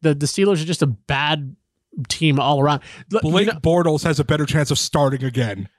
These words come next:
Speaker 1: The
Speaker 2: than Josh
Speaker 1: Steeler-,
Speaker 2: Rosen.
Speaker 1: the Steelers are going to be the next Cowboys. Like, they're already sta-, they're already slated to just pr-, proceed to do an absolute nosedive into mediocrity, and I love it.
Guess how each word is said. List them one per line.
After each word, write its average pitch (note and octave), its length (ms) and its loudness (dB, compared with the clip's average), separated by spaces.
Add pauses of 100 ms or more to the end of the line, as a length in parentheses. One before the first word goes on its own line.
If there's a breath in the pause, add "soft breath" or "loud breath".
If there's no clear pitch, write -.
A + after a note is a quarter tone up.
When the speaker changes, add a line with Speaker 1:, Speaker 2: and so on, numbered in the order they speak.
(120)
Speaker 1:
The F3+ 80 2
Speaker 2:
than - 20 4
Josh D3 340 0
Speaker 1:
Steeler-, C4 220 4
Speaker 2:
Rosen. A#3+ 140 -4
Speaker 1:
the F#3 80 0
Steelers G3 640 2 (120)
are E3+ 120 4
going E3 260 2
to D#3 100 -2
be E3+ 160 2
the C#3+ 120 2
next C#3 240 0
Cowboys. A#2 480 2
Like, C3+ 160 0
they're D3 220 0
already F#3 360 2
sta-, F3 440 0
they're E3+ 140 0
already G3+ 160 4
slated F3 460 2
to D#3+ 80 -4
just D3+ 240 0 (600 soft breath)
pr-, F#3 220 0
proceed F3 460 0
to F3 40 -4
do F#3 140 4
an F3 80 4
absolute F#3 400 0 (160)
nosedive D#3 560 2
into C#3 140 2
mediocrity, C#3 600 2
and A2 100 0
I A2 60 0
love B2+ 360 2
it. G2+ 100 -8